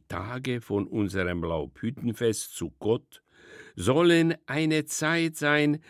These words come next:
in der wir uns frohen Mutes vornehmen, alle seine Pflichten und Gebote so gut wie möglich zu erfüllen.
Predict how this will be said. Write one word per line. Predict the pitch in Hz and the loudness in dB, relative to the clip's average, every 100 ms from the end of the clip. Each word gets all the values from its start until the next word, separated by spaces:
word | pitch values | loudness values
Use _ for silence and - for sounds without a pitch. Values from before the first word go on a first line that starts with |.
| - - | -14 2
in | 127 131 | 4 4
der | 165 160 147 | 4 2 4
wir | 156 - | 4 4
uns | 160 139 | 4 4
frohen | - 113 175 175 165 | 0 2 4 4 4
Mutes | 117 131 147 135 135 123 | 4 2 0 0 -2 -4
vornehmen, | - 120 147 139 123 127 123 113 - - - - | -4 0 2 4 4 4 2 0 -4 -16 -14 -4
alle | 170 196 180 | 0 2 2
seine | 147 160 151 143 | 2 2 4 2
Pflichten | - 107 123 - - - 127 | 0 -4 -4 -6 -8 0 2
und | 113 104 | 2 0
Gebote | 101 95 101 127 127 120 104 - - - | 0 2 2 0 0 0 0 -2 -20 -16
so | - 82 | -10 -8
gut | - 135 160 156 - | -4 -4 -4 -6 -2
wie | 147 | 0
möglich | 120 78 82 80 85 82 - | 2 2 2 0 -6 -8 -8
zu | 95 85 | -6 -4
erfüllen. | 92 - 113 98 64 - | -6 -6 -4 -2 -4 -10